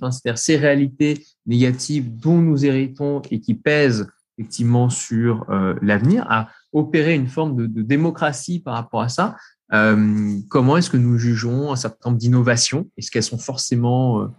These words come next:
positive, ou alors est-ce qu'au contraire, effectivement, tu parlais de la voiture électrique, on peut parler, moi, j'ai, j'ai un peu travaillé sur la question des, des objets connectés, par exemple, mais à tout un ensemble comme ça de dispositifs. Est-ce que ce sont des dispositifs qui favorisent,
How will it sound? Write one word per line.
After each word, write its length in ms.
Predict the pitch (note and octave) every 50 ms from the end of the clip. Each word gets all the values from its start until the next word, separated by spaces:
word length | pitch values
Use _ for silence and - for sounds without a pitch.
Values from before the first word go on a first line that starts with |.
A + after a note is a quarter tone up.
| _ _ _ _ _
positive, 600 | - C#3+ C3+ A#2+ C3 B2+ B2+ - C#3+ D#3+ G#3 G#3
ou 60 | D#3 A#2+
alors 160 | A#2 A#2+ A#2
est-ce 100 | A2 -
qu'au 120 | - A#2+
contraire, 340 | A2 - A2 G#2+ - B2 A#2+
effectivement, 460 | B2 - A#2 G#2 - - - - -
tu 100 | - - _
parlais 140 | - G2 G#2+
de 40 | G#2+
la 60 | G#2
voiture 340 | F#2 G2+ G#2+ G2 - - A#2+
électrique, 480 | A2 G#2+ G2+ G#2 - _ A2 A#2+ C3+ - G#2
on 40 | G2
peut 360 | - - G#2+ A2 B2 A#2 A2+ - - - - - - _ _ _
parler, 280 | - - - G2 G2+
moi, 200 | A2 G#2 G2 G2
j'ai, 140 | F#2+ G2 F2+
j'ai 200 | F2 - G2 F2+
un 40 | - - -
peu 40 | -
travaillé 240 | - - E2+ F2 G2
sur 140 | - - F#2
la 60 | F2+
question 240 | - - - A2 G#2+
des, 120 | G2+ F#2
des 160 | F2 G#2 F#2+
objets 280 | A#2+ G#2+ G#2+ G2+ A2+ A2
connectés, 640 | - B2 A#2+ A#2+ A#2 A2+ - - A2+ G#2+ A2+ B2 B2
par 180 | B2 B2 G#2+ G2+
exemple, 460 | G2+ G2 F#2+ G#2 G2 G2+ A2+ A#2 A2+ -
mais 60 | F#2+
à 60 | F2
tout 160 | F2+ - _
un 140 | - G#2 G2+
ensemble 360 | G2+ G#2 - - A#2 A2+ A2+ A2
comme 120 | A2 G2
ça 140 | - - A#2
de 140 | A2+ A2 G2+
dispositifs. 1000 | F#2+ G2+ A2 - - B2 G#2+ G#2+ G#2+ - - D#3+ G3 G3 F#3+ - - - - _
Est-ce 140 | A#2 A2+ -
que 140 | - D3+ D3
ce 120 | - C#3
sont 220 | B2+ C3 - C#3
des 140 | C3+ B2+ A#2+
dispositifs 840 | A2+ A2+ A2 - - A#2+ A2 A#2 A2 A2 - - B2+ B2+ B2+ B2+ -
qui 300 | _ - A2 A2 A2+ A2 - - _ _ _ _
favorisent, 720 | D3 C#3+ C3+ C#3 D3 C#3 D3+ D3+ D#3 C#3+ C3 B2+ A#2 -